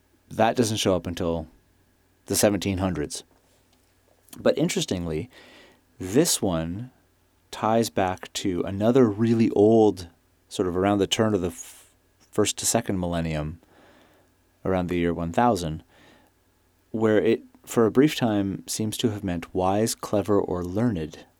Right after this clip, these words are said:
skilled, that kind of thing. And this lines up with the Old Norse sense of the word. And there is some thought that this might be the original sense and that it went from clever and skilled to skilled on the battlefield.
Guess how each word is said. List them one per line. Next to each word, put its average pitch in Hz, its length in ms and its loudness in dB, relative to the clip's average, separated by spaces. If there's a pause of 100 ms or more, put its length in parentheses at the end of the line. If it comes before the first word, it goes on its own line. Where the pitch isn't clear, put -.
(540)
skilled, 87 580 -2 (120)
that 98 160 -8
kind 80 160 -4
of 78 60 -10
thing. 78 200 -8 (1040)
And 110 200 -2
this 156 520 2 (120)
lines 117 300 2
up 107 220 2
with 107 200 0
the - 200 2
Old 120 400 4
Norse 131 760 2 (220)
sense 101 320 -2
of 85 120 -8
the 90 80 -2
word. 82 480 -8 (540)
And 98 120 -4
there 98 120 4
is 101 140 4
some 135 380 4
thought 104 380 2
that - 140 -6
this 95 200 0
might 92 200 -2
be 95 80 0
the 85 140 -2
original 92 360 -2
sense - 500 -2
and 98 140 -2
that 87 100 2
it 82 100 0
went 92 200 -2
from 85 480 -4
clever 98 300 0
and 87 100 -2
skilled 95 380 -2
to 87 280 -2 (600)
skilled - 360 0
on 98 100 0
the 87 60 -2
battlefield. 117 760 4